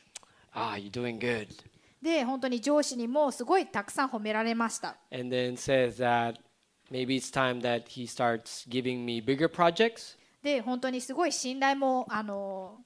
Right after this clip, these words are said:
Speaker 2: もらってたので、もっともっと大きなき-、えっと、プロジェクトを任されるようにもなれました。
Speaker 1: And one of the project was setting server infrastructure in one of the offices in Thailand.
Speaker 2: で、えっと、その大きな、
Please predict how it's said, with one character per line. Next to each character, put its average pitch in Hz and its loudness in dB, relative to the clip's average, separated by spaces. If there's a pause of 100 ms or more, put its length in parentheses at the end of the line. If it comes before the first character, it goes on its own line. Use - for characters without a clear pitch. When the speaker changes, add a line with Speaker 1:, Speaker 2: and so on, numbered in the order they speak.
Speaker 2:
も 226 -4
ら 226 -2
っ 226 -10
て 240 -8
た 202 -8
の 208 -10
で、 269 0 (220)
も 339 0
っ - -6
と 277 -2
も 294 -2
っ 294 -4
と 240 -2
大 370 0
き 254 -10
な 240 -4
き-、 - -18
え 208 -10
っ - -18
と、 196 -6
プ 226 -10
ロ 233 0
ジ 214 -8
ェ - -10
ク - -20
ト 247 0
を 254 2
任 226 -4
さ 262 0
れ 247 2
る 226 0
よ 196 -2
う - -4
に 254 -2
も 302 0
な 247 -4
れ 208 -6
ま 196 -10
し - -10
た。 - -12 (140)
Speaker 1:
And 143 4
one 156 4
of 156 4
the 151 2
project 170 0
was 139 2
setting 160 0
server 165 2
infrastructure 147 2
in 131 -8
one 139 2
of 123 -6
the 139 2
offices 127 2 (400)
in 123 2
Thailand. 120 2 (320)
Speaker 2:
で、 311 0 (180)
え 214 -6
っ - -16
と、 196 -4
そ 247 -8
の 233 0
大 311 6
き 247 -8
な、 220 -4